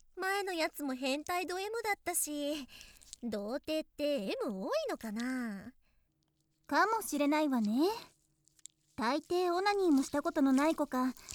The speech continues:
Speaker 2: 自分でしこってばかりの子だから、責められるのが嬉しいのかも。
Speaker 1: っ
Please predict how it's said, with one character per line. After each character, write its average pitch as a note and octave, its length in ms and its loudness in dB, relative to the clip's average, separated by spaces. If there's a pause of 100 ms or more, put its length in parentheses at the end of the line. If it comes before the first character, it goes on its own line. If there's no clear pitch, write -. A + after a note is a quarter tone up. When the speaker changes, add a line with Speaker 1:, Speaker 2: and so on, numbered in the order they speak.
(400)
Speaker 2:
自 F#3+ 200 -2
分 C4 200 4
で E4+ 100 0
し - 140 -4
こ F#4+ 100 0
っ G#4 40 -2
て A#3 160 0
ば A#3+ 140 2
か G#4+ 100 -2
り G#4+ 80 0
の E4 120 6
子 B3 100 0
だ C4 100 0
か C4 120 -4
ら、 A#3+ 300 -2 (1120)
責 A#3+ 120 2
め C4 140 2
ら D4 100 2
れ D#4+ 120 2
る D#4 80 4
の C4 100 4
が G3+ 140 0
嬉 G3+ 240 -2
し G4 140 -2
い G#4+ 60 -2
の G#4+ 100 -4
か D4+ 120 -4
も。 B3 140 -2
Speaker 1:
っ - 60 -8